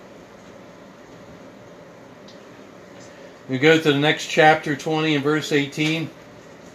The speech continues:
<clears throat> "Now all the people witnessed the thunderings,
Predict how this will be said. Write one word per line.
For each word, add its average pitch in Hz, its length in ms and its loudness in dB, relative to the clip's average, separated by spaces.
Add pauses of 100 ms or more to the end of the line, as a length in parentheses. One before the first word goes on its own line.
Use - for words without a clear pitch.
(1160)
<clears throat> 139 420 -2
"Now 127 200 -4
all 175 240 6
the 170 100 4
people 170 400 0
witnessed 147 520 -2
the 127 100 -2
thunderings, 147 880 -2